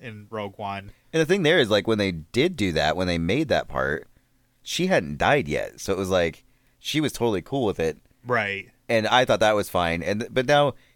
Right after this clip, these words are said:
Speaker 2: now it is getting to that whole A I discussion of, like, people striking because of it.
Speaker 1: Yeah.
Speaker 2: And it's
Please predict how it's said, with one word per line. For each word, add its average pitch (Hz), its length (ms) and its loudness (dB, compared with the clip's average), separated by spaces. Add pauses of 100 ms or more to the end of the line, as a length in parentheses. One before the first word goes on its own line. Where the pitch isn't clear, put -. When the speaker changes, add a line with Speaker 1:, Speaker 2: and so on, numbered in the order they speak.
Speaker 2:
now 131 100 4
it 139 60 4
is 143 100 0
getting 120 200 0
to 101 60 2
that 92 80 2
whole 95 360 4
A 95 180 4
I 92 340 4
discussion 101 580 -2
of, 92 180 -4 (380)
like, 98 160 0
people 95 260 -2
striking 92 540 0
because 92 280 0
of 90 120 -2
it. 92 260 2
Speaker 1:
Yeah. 90 80 2
Speaker 2:
And 85 140 -4
it's - 80 -12